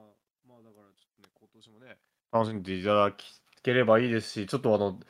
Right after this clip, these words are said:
もしね、お暇な方はね、あの、「うわ、ほんまに流れてるやん」で、ちょっと見に来てもらえるといいかなと。まあ、私は日曜日だけ行きますけどね。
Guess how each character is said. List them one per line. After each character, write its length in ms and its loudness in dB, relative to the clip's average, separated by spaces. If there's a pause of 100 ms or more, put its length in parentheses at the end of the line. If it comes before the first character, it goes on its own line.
(540)
も 120 0
し 120 0
ね、 120 4
お 140 0
暇 220 -2
な 80 4
方 220 2
は 80 -2
ね、 180 -8 (140)
あ 160 0
の、 300 -6 (260)
「う 160 0
わ、 160 6
ほ 120 -2
ん 140 -2
ま 120 6
に 220 0
流 0 -
れ 220 6
て 60 0
る 260 8
や 160 10
ん」 100 0
で、 200 -4
ち 100 -14 (100)
ょ 40 -10
っ 40 -8
と 60 -18 (280)
見 100 0
に 100 0
来 100 -14
て 100 -6
も 140 -6
ら 100 -2
え 60 6
る 100 0
と 220 -10 (1300)
い 100 -2
い 40 -4
か 120 0
な 140 0
と。 100 -12
ま 120 2
あ、 40 6
私 300 2
は 100 6
日 280 -2
曜 140 6
日 80 0
だ 120 4
け 100 -4
行 120 -6
き 60 -6
ま 100 -6
す 100 -18
け 60 -20
ど 80 -20
ね。 40 -20